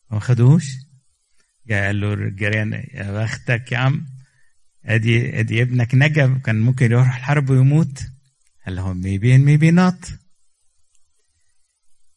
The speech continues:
اليوم اللي بعده الحصان اللي، اللي كانوا حاسدينه عليه ده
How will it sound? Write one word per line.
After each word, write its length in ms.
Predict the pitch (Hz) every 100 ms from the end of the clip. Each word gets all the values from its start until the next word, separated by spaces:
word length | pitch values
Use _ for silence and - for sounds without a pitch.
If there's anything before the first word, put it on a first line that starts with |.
| _ _ _ _ _ _ _ _ _ _ _ _ _ _ _
اليوم 160 | 175 190
اللي 100 | 175
بعده 380 | 175 175 165 175
الحصان 520 | - - 143 - 160
اللي، 720 | 156 147 139 139 143 143 151 135
اللي 140 | 147
كانوا 220 | 143 151
حاسدينه 440 | 131 139 131 165 165
عليه 200 | 147 160
ده 280 | 165 180